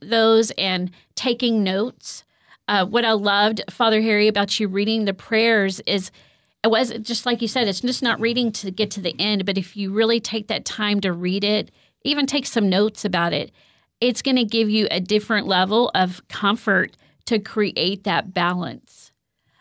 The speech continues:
Um, and then rest. Um, I think people during the time of grief, you're just exhausted. It just seems like it was never ending, the things that were going on, children being upset or,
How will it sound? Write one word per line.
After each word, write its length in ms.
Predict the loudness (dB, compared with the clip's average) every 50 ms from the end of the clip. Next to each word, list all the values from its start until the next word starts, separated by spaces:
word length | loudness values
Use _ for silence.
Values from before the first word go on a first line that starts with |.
| _ _ _ _ 0
Um, 440 | 2 4 4 4 4 2 -2 -4 -10 _ _ _ -2
and 160 | 0 2 2
then 220 | 2 2 0 -4 -4
rest. 680 | -2 0 2 2 2 2 2 0 0 -2 -4 -6 -8 -16 _ _ _ _ _ _ _ _ 0
Um, 300 | 2 2 2 2 0 -2 -6 _ _ _ _ _ _ _ _ _ _ _ -4
I 100 | -2 0
think 240 | 0 0 0 -2 -2
people 480 | -2 -2 0 2 2 2 2 0 -2
during 540 | -4 -6 -8 -4 0 2 2 4 4 4 4
the 80 | 2 0
time 380 | 0 0 0 2 2 2 2
of 160 | 2 0 -2
grief, 320 | -4 -2 0 0 0 0 0
you're 80 | -2 0
just 240 | 0 -2 -2 0 -2
exhausted. 960 | -2 -2 -2 -2 0 2 4 4 2 2 -2 -4 -6 -6 -6 -6 -8 -12 -16 _ _ _ _ _ -6
It 100 | -4 -2
just 140 | 0 0 0
seems 240 | 2 2 0 0 0
like 160 | -2 0 0
it 60 | 0
was 180 | 0 0 2 2
never 540 | 2 2 2 2 0 0 0 2 0 0 0
ending, 640 | -2 -2 0 0 2 0 0 0 0 -4 -6 -8 -12 _ _ _ _ _ -4
the 80 | -4
things 240 | -2 0 0 0 0
that 140 | -2 -2 -2
were 80 | -4 -2
going 340 | -2 0 0 0 0 0
on, 400 | 0 2 2 2 2 2 2 0
children 640 | -2 -2 0 2 2 2 2 2 2 2 2 0 0
being 280 | 0 0 0 0 0
upset 680 | -2 -2 -2 -2 -2 0 0 2 2 2 2 2 0 0
or, 220 | 0 0 0 0